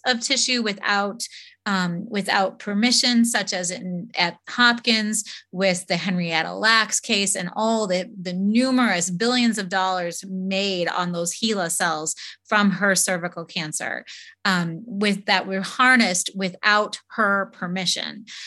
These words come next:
Um, in the nineteen fifties, our modern birth control pill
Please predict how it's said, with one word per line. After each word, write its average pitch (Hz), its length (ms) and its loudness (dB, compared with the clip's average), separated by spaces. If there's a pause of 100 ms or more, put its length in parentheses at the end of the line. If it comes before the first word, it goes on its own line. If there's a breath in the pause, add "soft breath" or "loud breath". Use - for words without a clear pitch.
(200 loud breath)
Um, 196 260 2
in 226 220 4
the 233 100 8
nineteen 233 480 4
fifties, 240 680 -2
our 202 180 4
modern 226 680 6
birth 233 320 0
control 196 420 -2
pill 175 500 -4